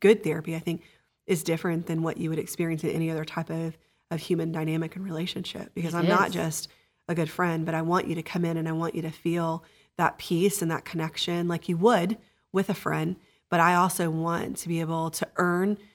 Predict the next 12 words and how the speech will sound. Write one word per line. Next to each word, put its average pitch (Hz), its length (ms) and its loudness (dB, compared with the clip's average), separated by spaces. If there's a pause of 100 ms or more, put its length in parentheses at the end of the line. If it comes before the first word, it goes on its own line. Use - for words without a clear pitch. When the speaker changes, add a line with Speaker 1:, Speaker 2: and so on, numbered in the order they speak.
(340)
Speaker 1:
um, 165 320 0
access 160 600 0
to 175 100 -2
places 165 460 -4
in 160 100 -2
your 156 80 -4
heart 170 340 -4
and 165 100 -10
places 165 360 -4
in 165 80 -4
your 160 100 -6
story 170 560 -4